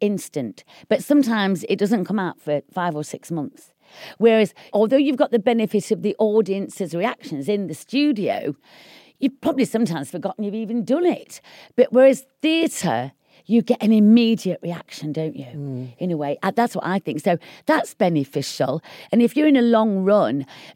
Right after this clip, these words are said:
Speaker 1: you can really sort of hone, if you like,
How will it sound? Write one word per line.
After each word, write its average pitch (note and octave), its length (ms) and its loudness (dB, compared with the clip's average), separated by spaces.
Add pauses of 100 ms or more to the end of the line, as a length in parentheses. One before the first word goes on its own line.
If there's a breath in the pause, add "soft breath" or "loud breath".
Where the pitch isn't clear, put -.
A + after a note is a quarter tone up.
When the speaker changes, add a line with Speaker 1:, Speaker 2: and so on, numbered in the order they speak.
Speaker 1:
you B3+ 200 4
can A3 380 2
really B3+ 400 4
sort - 320 -2
of G3 80 0
hone, F3 640 4
if E3 180 -2
you D3+ 80 0
like, C3 400 -2